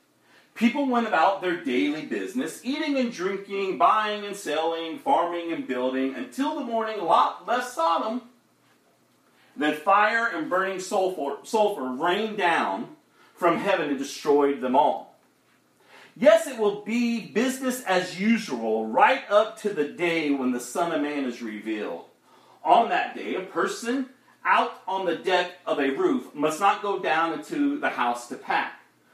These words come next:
A person out in the field must not return home. Remember what happened to Lot's wife. If you cling to your life, you will lose it. And if you let your life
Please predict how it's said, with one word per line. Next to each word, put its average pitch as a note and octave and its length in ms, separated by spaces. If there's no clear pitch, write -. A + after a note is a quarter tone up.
A - 80
person - 400
out C#3 220
in A#2+ 60
the A2+ 60
field G3 440
must D#3 220
not C#3+ 180
return A#2+ 400
home. - 500
Remember D#4 440
what A#3+ 200
happened A#3 540
to - 120
Lot's D#3 360
wife. G#3+ 340
If G#3 220
you G#3+ 160
cling D4 580
to B3+ 120
your A3 280
life, D#3+ 540
you F3+ 140
will F3 220
lose B3 320
it. - 280
And G3+ 220
if F3+ 100
you F3 160
let A#3 300
your A3 160
life G3 280